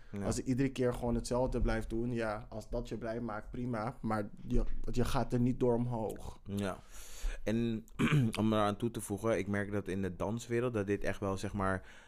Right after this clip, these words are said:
Speaker 1: een dingetje is. Want, ehm, ik heb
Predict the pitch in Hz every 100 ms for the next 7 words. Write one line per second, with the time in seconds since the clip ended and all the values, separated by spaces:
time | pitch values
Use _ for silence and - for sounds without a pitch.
0 | - - 95 90 90 80 - - 95 85
1 | 85 - - - - 90 95 90 87 90
2 | - - - - - 87 90 92